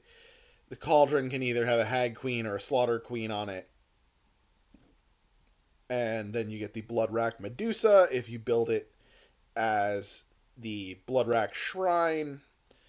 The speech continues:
Uh, I believe you get the Bloodrack Medusa on there, and then you get the Hag Queen and Slaughter Queen separately also in your list, and you get an Avatar of Khaine. So there's a, a, a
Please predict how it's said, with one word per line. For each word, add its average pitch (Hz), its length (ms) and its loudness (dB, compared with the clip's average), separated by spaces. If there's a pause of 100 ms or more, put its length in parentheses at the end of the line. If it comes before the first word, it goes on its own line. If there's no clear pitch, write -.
(440)
Uh, 113 260 -2
I 110 80 -2
believe 110 400 -6
you 104 100 -10
get 110 280 -4 (300)
the 101 100 -12
Bloodrack 110 640 -4
Medusa 101 540 -6
on 95 180 -10
there, 135 340 2
and 120 120 -2
then 98 160 -8
you 101 80 -10
get 104 160 -6
the 95 80 -10
Hag 107 340 -4
Queen 101 380 -12
and 92 160 -14
Slaughter 110 400 -2
Queen 98 420 -12
separately 156 920 -6 (100)
also 147 480 0
in 143 180 -8
your 139 140 -6
list, 139 420 -2 (460)
and 117 200 0
you 107 60 -6
get 113 140 -2
an 110 160 -14
Avatar 107 520 -4
of - 140 -8
Khaine. 156 520 -6 (1500)
So 170 160 -2
there's 160 160 -2
a, 156 200 -8
a, 143 80 2 (120)
a 127 80 0